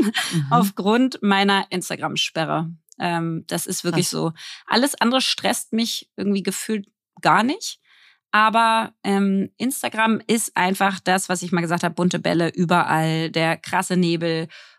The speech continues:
Speaker 2: Und seitdem es weg ist, finde ich das wahnsinnig beruhigend.
Speaker 1: Mhm.
Speaker 2: Ich muss schon sagen, dass ich es auch einen Ticken vermisse. Also ich vermisse mal so zu wissen, was bei den anderen so los ist. Und was ich krass vermisse, ist wirklich so dieses Gefühl für Zeitgeist. Also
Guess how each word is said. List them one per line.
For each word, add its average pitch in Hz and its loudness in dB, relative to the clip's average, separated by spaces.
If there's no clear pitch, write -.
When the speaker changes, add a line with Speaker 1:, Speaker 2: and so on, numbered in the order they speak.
Speaker 2:
Und 196 2
seitdem 190 2
es 208 -4
weg 175 0
ist, 175 -2
finde 180 -2
ich 175 -6
das 170 -4
wahnsinnig 175 2
beruhigend. 233 2
Speaker 1:
Mhm. - -20
Speaker 2:
Ich 240 0
muss 269 2
schon 285 2
sagen, 247 4
dass 240 0
ich 233 -4
es - -10
auch 202 0
einen 208 0
Ticken - -4
vermisse. 294 0
Also 220 4
ich 208 -4
vermisse 226 0
mal 214 4
so 202 -4
zu 202 -8
wissen, 233 -6
was 214 -6
bei 208 0
den 202 4
anderen 190 4
so 175 -2
los 185 0
ist. - -4
Und 320 0
was 220 2
ich 202 -8
krass 220 0
vermisse, 262 0
ist - -4
wirklich 226 -4
so 214 -4
dieses 196 0
Gefühl 240 -4
für 190 -4
Zeitgeist. 165 0
Also 190 0